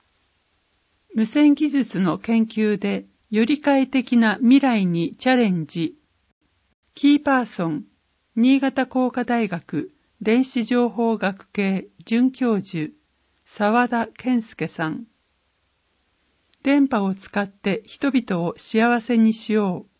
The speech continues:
うを研究テーマに掲げる新潟工科大学の沢田健介准教授。現在は担い手不足や災害対策の観点から、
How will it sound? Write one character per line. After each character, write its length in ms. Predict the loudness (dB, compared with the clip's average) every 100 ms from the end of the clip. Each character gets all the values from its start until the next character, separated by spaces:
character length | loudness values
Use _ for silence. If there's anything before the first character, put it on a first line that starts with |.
| _
う 60 |
を 120 | -2 -2 _
研 240 | 0 0
究 300 | 2 0 -2
テ 180 | 0 0
ー 40 |
マ 120 | 2 0
に 160 | -4
掲 320 | -4 -4 -4
げ 160 | -2 -2
る 260 | -2 -4 -8 _ _ -2
新 200 | 2 2
潟 280 | 2 -2 -4
工 240 | -2 -2
科 180 | -2 -2
大 240 | -2 -2
学 260 | -4 -8 -4
の 260 | -4 -4 -8 _ _
沢 340 | -6 -2 0 0
田 140 | -2
健 300 | -2 0 0
介 440 | -2 -8 -4 -4 -4
准 280 | -2 -2 0
教 240 | -2 -4
授。 320 | -6 -10 -10 _ _ _ _ _ _ _ _ _ _ _ _ _
現 280 | 0 2 4
在 240 | 2 -2
は 300 | -4 -6 -6 _ _ _
担 300 | 2 2 4
い 60 | 0
手 140 | -2
不 120 | -4
足 340 | -6 -6 -4 -2
や 180 | -2 -2
災 280 | -4 -2 -2
害 220 | -2 -4
対 220 | -2 -4 -4
策 320 | -6 -6 -4
の 160 | -6
観 300 | -2 -2 -2
点 260 | -2 -6 -6
か 160 | -8 -8
ら、 200 | -8